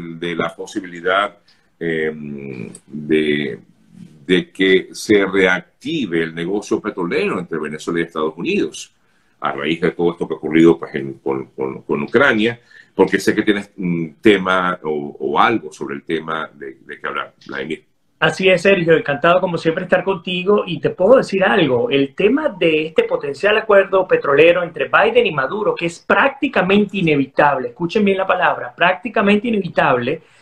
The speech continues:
Speaker 2: también está unido al tema de Ucrania, también está unido al tema de Rusia, es decir, aquí absolutamente todo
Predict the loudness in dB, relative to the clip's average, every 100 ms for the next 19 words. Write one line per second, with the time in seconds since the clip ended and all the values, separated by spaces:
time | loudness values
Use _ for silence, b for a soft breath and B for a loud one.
0 | b 0 0 2 0 0 -4 -6 -2 -2
1 | -2 -6 -6 -2 0 2 2 0 -2 -2
2 | 0 2 0 -2 -4 -4 -4 -6 0 0
3 | 2 4 4 4 0 0 0 0 0 0
4 | 0 0 -2 -4 -8 2 4 4 2 -4
5 | -10 0 4 4 2